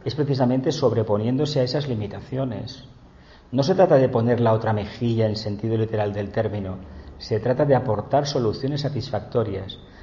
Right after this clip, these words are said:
haciendo ver a los demás que la idea es de ellos. Por ejemplo, el caso del señor este de Sudáfrica,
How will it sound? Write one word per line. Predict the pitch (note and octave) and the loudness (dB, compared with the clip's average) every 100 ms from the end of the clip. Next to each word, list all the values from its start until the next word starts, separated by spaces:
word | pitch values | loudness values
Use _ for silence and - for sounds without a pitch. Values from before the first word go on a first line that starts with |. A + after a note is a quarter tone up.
| - - | -6 0
haciendo | B2 A#2+ E3 F#3 D3 | 0 6 6 8 8
ver | C3 C3+ | 8 8
a | |
los | A#2+ C3+ | 8 4
demás | A#2+ G2+ G2+ D3+ - - - | 2 0 0 -2 -6 -14 -4
que | - | 2
la | A#2 | 4
idea | A2 B2 | 4 4
es | B2+ | 2
de | B2 A2 | 2 0
ellos. | G#2 F#2 - - - - - - - - - - - - - - - - - - - - - - - - - - - | 0 -6 -8 -12 -20 -20 -20 -20 -20 -20 -20 -20 -20 -18 -18 -18 -16 -16 -18 -18 -18 -20 -20 -18 -16 -16 -18 -20 -2
Por | A#2 | -2
ejemplo, | A2 B2+ A#2+ G2 F2 - | 4 4 4 -2 -4 -4
el | A2 G#2 | -4 0
caso | A#2+ - D#3 | 0 4 4
del | C3+ | 4
señor | - A2+ A#2+ | 2 2 4
este | A#2 A2+ - G#2+ | 4 0 -2 0
de | G2+ G2+ G2 | 2 2 0
Sudáfrica, | F#2 G#2 A#2+ B2 G#2+ G2 G#2+ | -2 2 2 2 -2 0 -2